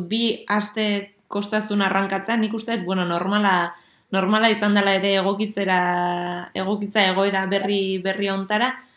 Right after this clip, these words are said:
baina, baina momentu baten nola esan zenuten, bueno, jazta, segituko dugu, eh, saiatuko gea, ba, ditugun tresnekin lanean segitza, eta orain nola izaten dira online saioak?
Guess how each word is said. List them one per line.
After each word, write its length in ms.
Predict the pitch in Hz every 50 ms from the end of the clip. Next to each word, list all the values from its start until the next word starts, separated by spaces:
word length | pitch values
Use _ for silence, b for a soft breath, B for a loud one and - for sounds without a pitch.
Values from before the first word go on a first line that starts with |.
| B B B B B _ -
baina, 340 | 202 202 202 202 190 185 175 175 170 170 170 - -
baina 220 | - 190 190 185 190
momentu 400 | 190 196 202 214 220 226 240 233
baten 200 | 233 247 240 240
nola 200 | 240 233 220 202
esan 240 | 196 202 190 190
zenuten, 320 | 185 202 185 185 185 180 185
bueno, 220 | 196 190 175 156 - - _ _ _ _ _ _ _ _ -
jazta, 400 | 185 202 202 202 208 175 160 113
segituko 520 | - - 202 208 220 220 247 254 254 180
dugu, 300 | 175 170 165 160 160 160 160 - - _ _ -
eh, 460 | 196 196 196 202 214 - - - 208
saiatuko 480 | 202 214 196 196 202 202 233 233 226 220
gea, 260 | 226 240 262 294 320 320 247
ba, 160 | 202 190 190 185
ditugun 400 | 180 196 196 214 214 233 240 226
tresnekin 640 | 233 226 233 226 233 233 226 226 - 285 294 294 269
lanean 360 | 214 190 185 196 214 220 220
segitza, 400 | 214 - 220 214 220 220 - 254
eta 200 | 240 233 185 175
orain 280 | 175 185 214 233 233 220 -
nola 240 | 226 240 247 240 202
izaten 400 | 175 - - 170 165 175 175 180
dira 220 | 180 180 175 175 175 175 170 170 175 170 - -
online 440 | - 175 180 180 180 175 175 175
saioak? 600 | 175 - 175 170 170 170 170 165 165 170 - -